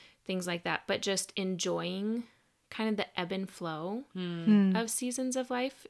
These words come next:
Speaker 1: is, has been something that I feel like God has been whapping me over the head about.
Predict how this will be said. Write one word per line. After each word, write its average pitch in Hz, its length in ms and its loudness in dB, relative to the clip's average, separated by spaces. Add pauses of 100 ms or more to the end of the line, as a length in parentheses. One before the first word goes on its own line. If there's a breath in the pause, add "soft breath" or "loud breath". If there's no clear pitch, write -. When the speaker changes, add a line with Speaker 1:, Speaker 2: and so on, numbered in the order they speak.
Speaker 1:
is, 240 600 0 (180)
has 208 220 -4
been 208 160 -2
something 196 360 -6
that 185 160 -6
I 170 100 -4
feel 175 200 -8
like 160 200 -6
God 170 160 -6
has - 220 -4
been 151 320 -10 (420)
whapping 165 360 -6
me 165 120 -8
over 156 140 -8
the - 80 -10
head 170 140 -12
about. - 320 -8